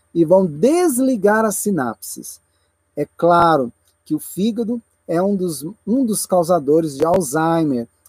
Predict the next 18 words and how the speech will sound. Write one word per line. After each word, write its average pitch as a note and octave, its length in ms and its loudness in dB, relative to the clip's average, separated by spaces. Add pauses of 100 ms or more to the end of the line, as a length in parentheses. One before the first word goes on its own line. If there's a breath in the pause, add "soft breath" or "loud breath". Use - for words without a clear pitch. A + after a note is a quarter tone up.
má D#3+ 260 2
memória, D#3 680 2 (220)
má E3 260 0
concentração, D#3+ 1040 -4 (340)
sonolência F3+ 720 2
durante D#3 360 -2
o - 20 -8
dia G#3 360 0 (280)
e G#3 80 0
insônia G#3 640 2
à - 20 0
noite. D#3+ 580 2 (640)
O D3+ 80 -10
fígado B3+ 560 0
também F3+ 480 0 (380)
pode A#3 400 2
provocar F3 960 -2 (320)
aí E3 560 -4